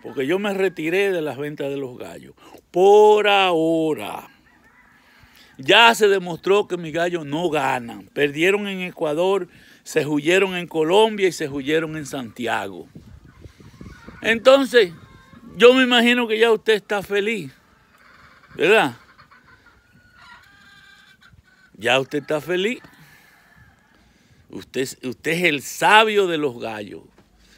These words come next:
Hay que proteger al gallo fino. Hay que estar contra las apuestas. ¿Cómo vamos a estar en contra de las apuestas si,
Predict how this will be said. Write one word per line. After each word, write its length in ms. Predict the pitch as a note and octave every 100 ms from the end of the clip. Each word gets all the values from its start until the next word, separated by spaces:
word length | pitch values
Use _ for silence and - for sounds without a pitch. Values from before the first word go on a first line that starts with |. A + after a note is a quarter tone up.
| _ _
Hay 220 | - F#3
que 180 | - F3+
proteger 680 | E3+ E3 - C3 B2 E3 E3
al 240 | C#3 C3+ A#2
gallo 360 | C3+ C#3+ C#3+
fino. 580 | C3+ - C#3 C#3 G#2 F#2+ _ _ _ _ _ _ _
Hay 260 | - D#3+ G3+
que 120 | -
estar 440 | D#3+ - F3 F3+
contra 340 | F3+ E3 C#3+ D3
las 160 | C#3+
apuestas. 600 | C3 A#2+ C3+ C#3+ C3 -
¿Cómo 360 | - B3+ D4 C#4+
vamos 220 | C4+ C4
a 40 | A#3
estar 160 | B3+
en 80 | A#3+
contra 320 | A#3 A#3+ A3+
de 80 | A3+
las 120 | G#3+
apuestas 500 | G3+ - A#3 G#3 G3
si, 200 | G#3 G3+